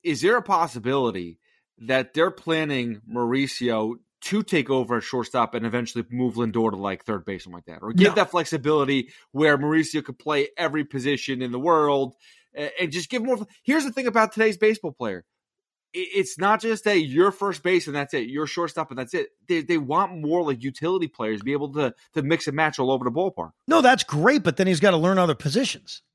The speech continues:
Speaker 2: Like, if Ronnie Mauricio is gonna become, you know, Ben Zobrist in two thousand twenty-four, that's great. He's gotta play positions other than shortstop. Lindor's the shortstop. Lindor's gonna be the shortstop for a very, very, very long time. He's not moving positions. I think it says to me two things.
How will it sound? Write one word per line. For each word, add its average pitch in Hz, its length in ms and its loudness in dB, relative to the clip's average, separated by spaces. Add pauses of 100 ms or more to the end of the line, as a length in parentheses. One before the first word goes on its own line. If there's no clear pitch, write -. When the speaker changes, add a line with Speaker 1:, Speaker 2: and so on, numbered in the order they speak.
(100)
Speaker 2:
Like, 151 180 2
if 151 140 4
Ronnie 214 320 6
Mauricio 180 680 4
is 233 80 8
gonna 147 160 4
become, 151 480 2
you 147 80 -2
know, 135 120 -4
Ben 175 340 -2
Zobrist 139 720 -4 (340)
in 139 140 -4
two 208 180 0
thousand 156 400 2
twenty-four, 156 480 -2
that's 135 220 0
great. 220 280 0
He's 131 120 -2
gotta 160 180 2
play 156 220 0
positions 139 440 -4
other 143 160 -2
than 110 120 -6
shortstop. - 500 -10 (240)
Lindor's 254 380 2
the 156 80 2
shortstop. - 500 -4 (320)
Lindor's 220 260 4
gonna 214 140 4
be 190 60 4
the 170 80 0
shortstop 147 520 2
for 131 120 -4
a 110 40 -2
very, 151 320 2
very, 131 220 0
very 123 240 -2
long 101 240 -8
time. 71 240 -18 (380)
He's 185 160 4
not 185 160 6
moving 151 260 2
positions. 107 600 -8
I 143 100 4
think 220 300 -2
it 180 100 -4
says 175 300 2
to 160 100 -4
me 135 140 -2
two 135 200 -6
things. 92 380 -16